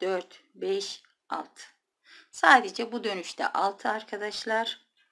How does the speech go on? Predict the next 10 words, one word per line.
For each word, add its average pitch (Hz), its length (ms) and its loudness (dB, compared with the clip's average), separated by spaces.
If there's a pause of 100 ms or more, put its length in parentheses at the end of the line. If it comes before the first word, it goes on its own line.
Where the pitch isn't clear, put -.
(240)
Diğerleri 190 580 2
beş 151 220 0
zincir - 380 -12
olacak. - 360 -20 (220)
Döndüm 247 460 2
ters - 260 -6
tarafına. - 500 -16 (500)
Bir 269 180 0
defa 170 440 -4
doladım. - 440 -10